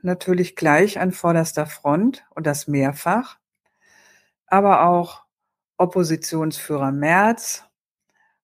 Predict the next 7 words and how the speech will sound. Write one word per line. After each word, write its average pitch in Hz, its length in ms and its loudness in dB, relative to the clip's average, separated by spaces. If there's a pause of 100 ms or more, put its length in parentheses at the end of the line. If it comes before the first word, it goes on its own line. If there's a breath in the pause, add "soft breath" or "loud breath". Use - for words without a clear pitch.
(120)
oder, 185 640 2 (640)
ähm, 160 320 -2
Koalitionspolitiker, 196 1500 0
die 180 120 2
bereit 170 520 0
waren, 180 320 0
ihr 165 420 0